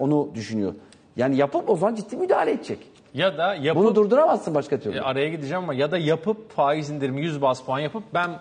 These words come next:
Speaker 2: faiz indirim sürecini bitirdim demesi. Bu da farklı bir formül aslında. Yani ben altı ay izleyeceğim diyecek mesela. Yüz bas puan indirdi piyasanın beklentisi.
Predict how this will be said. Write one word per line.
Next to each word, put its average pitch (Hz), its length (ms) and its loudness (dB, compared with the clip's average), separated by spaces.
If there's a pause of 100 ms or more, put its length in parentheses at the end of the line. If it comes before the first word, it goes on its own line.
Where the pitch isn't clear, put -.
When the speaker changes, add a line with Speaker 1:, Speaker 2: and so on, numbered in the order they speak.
(160)
Speaker 2:
faiz 160 300 0
indirim 135 260 -4
sürecini 165 500 -2
bitirdim 156 460 -4
demesi. 107 440 -4 (960)
Bu 139 120 -6
da 175 380 2
farklı 147 440 -8
bir 117 200 -4 (320)
formül 92 420 -6
aslında. 90 520 -12 (340)
Yani 110 220 -4 (420)
ben 147 140 -4
altı 160 360 0
ay 180 180 2
izleyeceğim 160 480 -2
diyecek 107 280 -6
mesela. 110 240 -8
Yüz 160 200 0
bas 127 220 2
puan 117 200 -4
indirdi 127 380 -6
piyasanın 117 480 -4
beklentisi. 107 720 -6